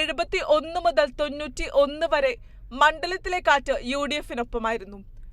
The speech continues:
പിന്നീട് ആയിരത്തി തൊള്ളായിരത്തി തൊണ്ണൂറ്റിയൊന്നിൽ സുശീല ഗോപാലൻ മണ്ഡലത്തിൽ വീണ്ടും വിജയിച്ചു.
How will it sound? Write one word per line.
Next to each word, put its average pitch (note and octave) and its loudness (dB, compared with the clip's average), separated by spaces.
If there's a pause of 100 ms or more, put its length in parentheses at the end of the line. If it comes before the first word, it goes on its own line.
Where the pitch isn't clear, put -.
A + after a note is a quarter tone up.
(400)
പിന്നീട് D4 2 (180)
ആയിരത്തി C#4+ 4 (100)
തൊള്ളായിരത്തി D4+ 4 (100)
തൊണ്ണൂറ്റിയൊന്നിൽ C4+ 0 (400)
സുശീല E4+ -2 (160)
ഗോപാലൻ D#4+ 8 (140)
മണ്ഡലത്തിൽ C4+ 2
വീണ്ടും B3 -2
വിജയിച്ചു. G3 -8